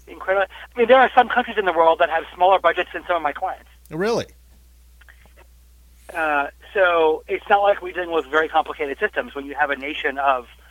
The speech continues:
Speaker 1: you know, six million people who have a, a, a budget of, you know, uh, the equivalent of ten billion dollars.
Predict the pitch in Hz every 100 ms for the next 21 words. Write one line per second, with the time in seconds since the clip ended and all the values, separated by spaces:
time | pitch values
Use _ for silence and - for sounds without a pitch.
0 | - _ - 143 117 117 - - - -
1 | 214 - 170 156 185 202 143 139 135 123
2 | 123 - 139 160 151 160 156 143 127 139
3 | 120 117 _ - - 87 95 - 160 135
4 | 120 - _ _ _ - 196 160 151 143
5 | 139 143 113